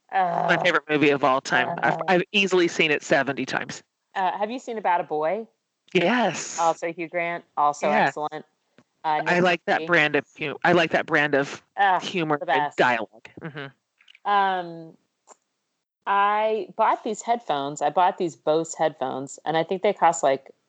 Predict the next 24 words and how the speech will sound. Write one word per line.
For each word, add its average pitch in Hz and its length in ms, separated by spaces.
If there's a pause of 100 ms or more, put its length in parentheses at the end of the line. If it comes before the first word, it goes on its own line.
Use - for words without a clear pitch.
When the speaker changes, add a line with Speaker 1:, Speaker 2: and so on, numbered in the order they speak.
(240)
Speaker 2:
several 151 420
hundred 139 260
dollars. 131 460
Speaker 1:
Yeah, 139 240
I 139 120
see 147 320
'em. 131 140
They're 131 140
nice. 131 520 (240)
Speaker 2:
Well, 185 220
I 180 140
must 196 280
say, 156 440
like, 139 260 (360)
that 185 540
is 180 140
enabling 160 640
this 139 360
podcast 180 960 (120)
deep 175 220
dive, 185 460 (540)
and 151 160
podcasts 190 840
are 143 680